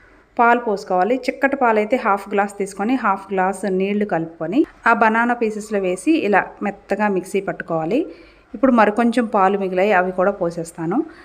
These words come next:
తర్వాత మనం నానబెట్టిన సబ్జా గింజల్ని వేసేసి బెల్లం పొడి వేసుకోండి. బెల్లం పొడి లేదా మా ఇంట్లో బెల్లం పాకం ఎప్పుడూ రెడీగా ఉంటుంది కాబట్టి ఒక త్రీ స్పూన్స్ బెల్లం పాకం వేసేస్తున్నాను.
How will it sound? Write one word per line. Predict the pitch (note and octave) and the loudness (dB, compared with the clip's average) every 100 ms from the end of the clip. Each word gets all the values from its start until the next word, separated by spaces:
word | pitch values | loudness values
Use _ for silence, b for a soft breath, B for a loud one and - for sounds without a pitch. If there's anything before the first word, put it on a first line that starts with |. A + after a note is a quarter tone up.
| B B B B _ | B B B B _
తర్వాత | A#3 A#3+ C4+ | 4 4 4
మనం | C4+ B3+ | 2 2
నానబెట్టిన | A3 G#3 A3 A3+ A3+ | 2 2 0 -2 -4
సబ్జా | A3+ G3 F3+ G3+ | -2 -4 0 2
గింజల్ని | G3+ F#3 F3+ F#3+ C4+ | 2 0 -2 0 2
వేసేసి | G#3+ F#3 F3 E3 C#4+ A4 - B B G3 | 2 0 -4 -4 -2 -2 -6 B B -2
బెల్లం | A3 A3+ C#4 | 4 6 6
పొడి | C#4 A#3+ | 6 4
వేసుకోండి. | G3 D#3+ - E3 D#3 D3 - b b - | 2 0 -2 -4 -4 -4 -8 b b 0
బెల్లం | G#3 A3 B3+ | 4 6 6
పొడి | B3+ B3 B3+ B3 - | 4 4 2 0 -2
లేదా | F#3+ F#3 F#3 F3+ - - | 0 2 2 2 -2 -4
మా | G#3+ | 0
ఇంట్లో | A3 G#3+ B3 | 0 2 2
బెల్లం | G#3+ G3 G3+ G#3+ | 4 2 2 -2
పాకం | G#3+ G#3 A3 | -2 -2 -2
ఎప్పుడూ | F#3+ - - B3 | -4 -6 0 2
రెడీగా | A3 F3 F#3 F#3 | 4 4 2 0
ఉంటుంది | F3 E3+ | -2 -4
కాబట్టి | E3+ D#3+ E3 E3+ - | -2 -2 0 0 0
ఒక | G#3 G3+ | -2 -2
త్రీ | G3+ A#3 A3+ | 0 0 -2
స్పూన్స్ | - G#3 G3 A#3 | -4 -8 -6 -4
బెల్లం | G3 F3 F3+ | -2 0 -2
పాకం | F3 E3+ E3 | -4 -4 -4
వేసేస్తున్నాను. | D#3+ D#3 - E3 D#3+ D#3 C#4+ | -4 -6 -8 -6 -2 0 -2